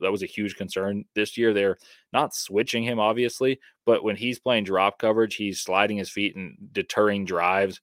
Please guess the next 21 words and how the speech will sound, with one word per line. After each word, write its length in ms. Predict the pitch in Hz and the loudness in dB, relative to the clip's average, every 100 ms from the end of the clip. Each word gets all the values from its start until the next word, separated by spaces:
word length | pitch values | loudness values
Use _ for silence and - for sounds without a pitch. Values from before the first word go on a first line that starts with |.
| - | -6
without 460 | 98 - 90 98 | -6 -2 0 0
just 280 | 98 98 - | 0 -2 -2
waiting 260 | 90 90 92 | -4 -4 -4
for 140 | 101 | -6
them 120 | 92 | -4
at 100 | 92 | -4
the 100 | 85 | -4
rim. 340 | 85 98 98 95 _ - | -2 -2 -4 -8 _ -6
I've 120 | 90 | -4
been 120 | 95 | -4
impressed 360 | 90 98 110 - | -4 0 0 2
by 140 | 107 101 | 2 4
that. 280 | 101 101 - - - _ _ | 4 2 -4 -20 -20 _ _
He's 160 | 101 85 | -8 -4
very 320 | 92 113 104 | 6 8 8
good 180 | 104 104 | 4 4
with 120 | 98 | 2
his 180 | 95 87 | 0 0
right-handed 500 | 92 98 98 92 87 | 2 2 0 -4 2
hook 240 | 120 113 | 2 2
shot, 360 | - 113 107 | 0 4 4